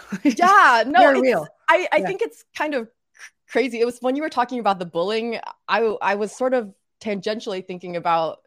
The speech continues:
Speaker 2: not bullying 'cause of size, but bullying because of being Asian in
Speaker 1: Mm.
Speaker 2: Arkansas. And I was just like, you know,
Speaker 1: Mm.
Speaker 2: I actually kind of went through that too in my, in my thirties, like, just sort of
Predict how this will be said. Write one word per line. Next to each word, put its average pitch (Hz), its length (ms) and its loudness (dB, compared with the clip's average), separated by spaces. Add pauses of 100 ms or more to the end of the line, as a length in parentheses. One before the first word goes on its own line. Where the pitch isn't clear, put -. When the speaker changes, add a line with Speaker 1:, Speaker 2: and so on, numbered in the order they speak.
(380)
Speaker 2:
not 247 260 0
bullying 226 300 0
'cause 226 140 -8
of 170 100 -12
size, 170 520 0
but 170 220 -6
bullying 190 320 -8
because 175 320 -8
of 160 180 -12
being 165 260 -12
Asian 160 420 -8
in 151 140 -12
Speaker 1:
Mm. - 40 -12
Speaker 2:
Arkansas. 156 640 -8
And 165 160 -8
I 165 80 -2
was 170 140 -6
just - 140 -16
like, 170 180 -8
you 220 80 -8
know, 330 100 -6
Speaker 1:
Mm. 302 40 -2
Speaker 2:
I 277 80 0
actually 302 340 -6
kind 269 180 -8
of 240 60 -6
went 233 180 -8
through 233 120 -10
that 202 200 -4
too 214 240 -6
in 170 140 -6
my, 170 160 -8
in 175 100 -12
my 170 140 -8
thirties, 170 440 -10
like, 156 200 -8
just - 200 -16
sort 175 160 -6
of 160 160 -8